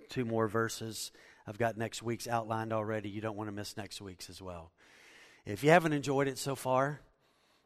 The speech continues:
it's gonna get better. Are y'all ready? Okay. Now, I want you to hear me today. I think,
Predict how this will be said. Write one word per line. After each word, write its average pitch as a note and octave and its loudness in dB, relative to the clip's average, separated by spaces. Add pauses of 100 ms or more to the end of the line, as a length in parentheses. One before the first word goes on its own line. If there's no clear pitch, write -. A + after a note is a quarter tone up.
it's A2 -6
gonna A#2+ -4
get A2 -6
better. F#2+ 0
Are G#2+ -10
y'all G2 -6
ready? A#2 -4 (640)
Okay. G#2+ -12 (920)
Now, A#2 2
I B2 4
want C#3+ 2
you D3+ 4
to C#3 2
hear D3+ 4
me B2 0
today. G#2+ -2 (300)
I D3 6
think, C#3+ 0